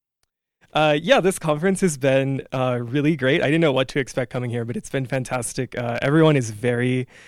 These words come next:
friendly. I think there's kind of a good sense of camaraderie, which I really haven't felt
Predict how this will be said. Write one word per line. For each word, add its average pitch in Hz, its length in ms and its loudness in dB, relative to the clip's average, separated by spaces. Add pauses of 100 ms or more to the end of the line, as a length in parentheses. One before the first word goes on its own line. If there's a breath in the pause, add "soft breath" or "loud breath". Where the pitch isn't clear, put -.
(180 loud breath)
friendly. 190 580 2
I 139 80 0
think 156 240 -2
there's 156 220 -2
kind 143 180 -2
of 131 80 -2
a 131 60 0
good 131 200 -2
sense 135 220 -4
of 131 120 -4
camaraderie, 127 480 0
which 123 180 -4
I 131 40 -2
really 135 280 -2
haven't 127 400 -4
felt 131 340 -2